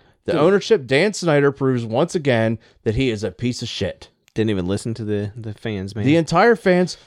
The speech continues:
Speaker 1: What a fucking missed opportunity. So you're talking about diversity in the N F L. Let's talk about something real quick.
Speaker 2: Mm.
Speaker 1: Diversity in the N F L. One of the options on the table was the Red Tails. And how fucking cool would that be?
Speaker 2: It would've been awesome for the Tus-, Tuskegee Airmen if I could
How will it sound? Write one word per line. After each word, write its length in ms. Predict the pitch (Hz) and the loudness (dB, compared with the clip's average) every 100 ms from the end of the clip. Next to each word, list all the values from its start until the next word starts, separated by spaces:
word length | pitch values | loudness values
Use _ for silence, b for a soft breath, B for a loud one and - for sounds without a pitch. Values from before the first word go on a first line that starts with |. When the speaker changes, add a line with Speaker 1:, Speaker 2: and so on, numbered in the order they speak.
| b | b
Speaker 1:
What 220 | - 208 381 | 0 2 2
a 160 | 269 - | 0 -2
fucking 380 | - 240 190 175 | -2 2 2 4
missed 220 | 196 - | 2 0
opportunity. 720 | 147 135 - 143 107 87 82 b b | -4 -4 -2 0 0 -4 -12 b b
So 160 | - 175 | -12 -6
you're 80 | 233 | -2
talking 160 | 320 | 0
about 180 | 302 226 | 4 2
diversity 580 | 151 127 160 175 180 160 | 2 2 2 4 2 4
in 40 | 143 | 4
the 60 | |
N 100 | 135 | 2
F 120 | 123 | 2
L. 180 | 139 127 | 2 2
Let's 220 | 127 151 - | 2 0 0
talk 240 | 131 107 | -2 -2
about 260 | 98 95 - | -2 -2 -2
something 280 | 98 104 | -4 -2
real 180 | 101 92 | -6 -6
quick. 340 | - 95 - - b | -2 -4 -4 -14 b
Speaker 2:
Mm. 260 | 113 104 95 | -6 -4 0
Speaker 1:
Diversity 600 | 139 107 185 220 - 202 | 0 2 2 2 -2 0
in 60 | 190 | 0
the 120 | 151 | 0
N 120 | 139 | 0
F 160 | 131 - | -2 -2
L. 220 | 90 82 _ _ _ _ _ _ _ - | -6 -8 _ _ _ _ _ _ _ -10
One 280 | 113 180 | 0 2
of 80 | 302 | 4
the 80 | 262 | 4
options 380 | 196 196 185 151 | 2 0 -2 0
on 100 | 156 | 2
the 60 | 147 | 2
table 500 | 127 104 95 101 - | 0 0 0 -4 -4
was 200 | 104 101 | -4 -2
the 60 | 110 | 0
Red 260 | 104 92 | 0 -2
Tails. 420 | 95 82 - - _ _ _ _ _ _ _ - | -4 -8 -10 -20 _ _ _ _ _ _ _ -2
And 140 | 123 | 0
how 240 | 120 208 | 2 0
fucking 600 | 240 _ - 220 - 185 | 0 _ 0 0 2 0
cool 260 | - 156 139 | 0 0 2
would 120 | 127 | 2
that 200 | 110 101 | 2 0
be? 140 | 101 92 | 0 -4
Speaker 2:
It 60 | 113 | 0
would've 120 | 110 | 0
been 120 | 92 | 0
awesome 260 | 98 - 98 | -2 -4 -4
for 80 | |
the 80 | 92 | -4
Tus-, 240 | 90 - - _ | -8 -10 -14 _
Tuskegee 600 | - 110 - 135 123 107 | -6 -6 -4 -6 -2 0
Airmen 260 | 117 123 98 | 0 0 -2
if 80 | |
I 40 | |
could 60 | 98 | -2